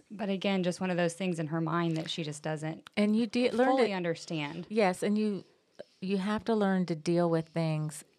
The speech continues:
Speaker 2: as they come. Like, if you overthink or think too much into the future, or, uh, you know, you just kinda have to take, take things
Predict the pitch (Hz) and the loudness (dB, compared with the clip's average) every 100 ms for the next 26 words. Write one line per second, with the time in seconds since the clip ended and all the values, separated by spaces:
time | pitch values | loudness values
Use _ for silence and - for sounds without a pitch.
0 | - 151 156 - 147 - 151 135 160 - | -2 0 0 -2 -4 -2 -2 -2 -6 -10
1 | _ _ - _ - 175 170 170 - 175 | _ _ -20 _ -2 0 0 -2 -4 -6
2 | 180 190 185 175 - - _ - 185 208 | 0 2 2 0 -4 -12 _ 0 4 4
3 | 202 185 - 196 220 233 - - - 165 | 2 -4 0 2 2 0 -8 -20 -6 -2
4 | 165 160 196 - - 208 190 185 180 185 | -2 0 0 0 -2 2 4 4 2 0
5 | 175 156 151 - 220 226 - 226 220 214 | 2 0 -2 -2 -2 -2 0 2 4 4
6 | 214 202 - - - - _ 185 170 165 | 2 -2 -14 -20 -20 -20 _ 0 2 4
7 | 160 156 160 - _ _ - - - 190 | 4 2 0 -6 _ _ -16 -16 -10 -2
8 | 190 185 175 175 220 - 254 220 196 180 | 2 2 2 0 -4 -2 0 2 2 -2
9 | 160 180 175 _ _ _ _ - - 185 | -2 -2 -2 _ _ _ _ -8 -2 -2
10 | - 170 160 160 - | 0 -2 0 -2 -6